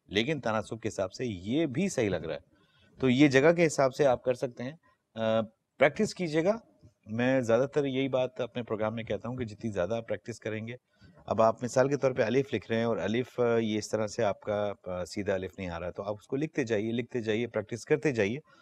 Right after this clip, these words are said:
कि एक वक्त आएगा कि ये बिल्कुल सीधा आप इसको लिखना शुरू कर देंगे।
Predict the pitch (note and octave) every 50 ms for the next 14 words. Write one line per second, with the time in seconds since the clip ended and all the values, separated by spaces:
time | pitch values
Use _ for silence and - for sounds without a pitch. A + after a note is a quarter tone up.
0 | - - - - _ _ - C3+ C#3 B2 C3+ D3 D3 - - B2 B2 C3 C#3+ C#3+
1 | C3+ C3+ C#3+ C3+ C3+ C3+ B2+ B2+ A#2+ - C#3 B2+ - - D3+ C#3 C3+ A2+ G#2 F#2
2 | - - G#2+ G2 E2+ E2 - - G#2 F#2 E2+ F#2 G2 F2+ - - F#2+ E2+ - E2+
3 | D2 C#2+ D#2 D#2 D2+ D2